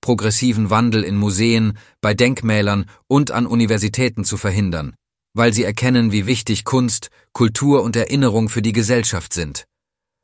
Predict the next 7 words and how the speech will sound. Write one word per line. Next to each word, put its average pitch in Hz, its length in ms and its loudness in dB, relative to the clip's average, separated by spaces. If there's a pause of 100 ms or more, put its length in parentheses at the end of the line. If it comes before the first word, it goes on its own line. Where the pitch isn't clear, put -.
(140)
Auch 123 160 0
die 139 100 2
Linke 139 360 2
muss 92 180 -2
diese 95 260 -2
Wertschätzung 98 540 -2
bewahren 82 540 -4